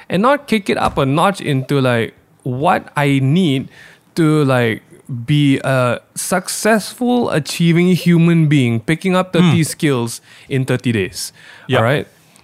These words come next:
Speaker 1: So let's just try and go along the lines of that.
Speaker 2: Okay.
Speaker 1: Uh,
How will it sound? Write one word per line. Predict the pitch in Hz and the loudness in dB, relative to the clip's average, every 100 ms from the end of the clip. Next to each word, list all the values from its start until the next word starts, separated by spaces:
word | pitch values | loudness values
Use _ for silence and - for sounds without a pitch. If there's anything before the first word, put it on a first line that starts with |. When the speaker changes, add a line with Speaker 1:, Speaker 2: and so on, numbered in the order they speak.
| - | -4
Speaker 1:
So | 202 | 0
let's | 226 202 | 2 2
just | 226 226 | 2 0
try | - 220 214 | 0 0 2
and | 175 | 2
go | 131 156 151 | 2 2 4
along | 135 143 135 120 113 | 2 2 -2 -4 -2
the | 123 120 | 2 2
lines | 123 120 127 120 - | 2 2 0 -2 -4
of | 110 98 98 | -8 -6 -2
that. | 107 - - - - - - - | -2 -2 -10 -18 -20 -20 -20 -8
Speaker 2:
Okay. | - 110 | 0 2
Speaker 1:
Uh, | 107 101 101 | 2 0 -2